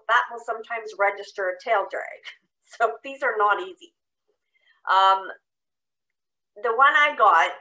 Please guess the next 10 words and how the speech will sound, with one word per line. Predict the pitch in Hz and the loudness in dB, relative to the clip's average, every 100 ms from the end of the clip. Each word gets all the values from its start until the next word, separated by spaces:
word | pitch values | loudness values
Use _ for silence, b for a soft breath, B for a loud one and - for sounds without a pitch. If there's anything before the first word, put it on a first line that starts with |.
| _ | _
had | - - 220 196 190 - _ _ _ _ _ | -10 0 2 2 0 -8 _ _ _ _ _
big | 381 427 381 | -2 -2 -4
feet, | - 160 160 - - - _ _ _ _ _ | -12 -14 -14 -16 -20 -20 _ _ _ _ _
so | 247 233 - | -2 -2 0
I | 240 240 | 0 0
thought | 277 277 294 - - _ _ - | 4 6 4 -2 -20 _ _ -6
originally | 233 277 269 226 214 208 196 | -4 -2 -4 -8 -8 -12 -16
weasel, | 247 254 180 - - | -14 -8 -6 -6 -2
long-tailed | 202 214 220 196 | -2 -2 -6 -6
weasel, | 220 214 175 | -8 -8 -6